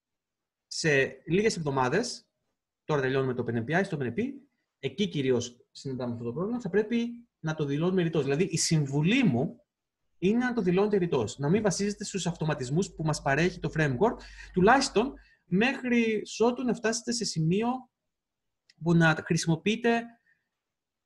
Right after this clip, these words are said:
με πολύ αποδοτικό και αποτελεσματικό τρόπο το framework. Στην αρχή, τουλάχιστον στα πρώτα βήματα, explicit.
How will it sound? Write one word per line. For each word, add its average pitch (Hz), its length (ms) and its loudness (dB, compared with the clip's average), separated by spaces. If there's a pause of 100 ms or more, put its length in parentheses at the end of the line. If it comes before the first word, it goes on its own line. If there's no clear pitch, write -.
(140)
με 160 240 -4 (920)
πολύ 196 500 2
αποδοτικό 156 580 0
και 170 60 2
αποτελεσματικό 147 500 -4
τρόπο 226 300 -2
το 180 140 -2
framework. 120 380 -2 (280)
Στην - 200 -6
αρχή, 180 180 -4
τουλάχιστον 202 380 0
στα 208 80 -2
πρώτα 170 160 0
βήματα, 240 580 -2 (560)
explicit. - 520 -6